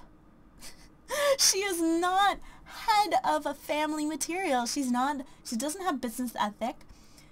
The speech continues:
She's a makeup artist. Like, there's all these things, but we're gonna, uh, so anyways, Regan wants to really be close with Miranda and that side of the family. Um, okay, that guy's not even home.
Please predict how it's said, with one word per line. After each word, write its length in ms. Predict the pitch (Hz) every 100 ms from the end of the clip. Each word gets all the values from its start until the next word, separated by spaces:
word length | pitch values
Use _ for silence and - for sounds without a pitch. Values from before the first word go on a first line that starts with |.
| -
She's 680 | - 277 269 262 233 - -
a 80 | 233
makeup 600 | 226 226 330 - 453 - -
artist. 560 | 180 175 196 392 -
Like, 160 | 370 -
there's 180 | 370 330
all 160 | 359
these 160 | 381 330
things, 280 | 381 285 233
but 180 | 214 - - - - - - - - - - - - - - - - - 240
we're 280 | 262 294
gonna, 580 | 233 254 247 240 233 226 -
uh, 160 | 233
so 280 | 220 320 294
anyways, 460 | 262 269 202 208 208
Regan 400 | 294 285 285 262
wants 420 | 226 214 - -
to 140 | 226
really 260 | 220 247 233
be 140 | 226
close 320 | - 220 214
with 160 | 208 202
Miranda 320 | 196 196 190
and 120 | 196
that 140 | 185 -
side 140 | 196
of 40 | 180
the 60 |
family. 420 | 185 185 180 185 - - - - -
Um, 320 | 190 190 185 -
okay, 140 | 202 220
that 160 | 180
guy's 300 | 214 185 190 208
not 260 | 202 202
even 180 | 233 330
home. 540 | - - 247 180 175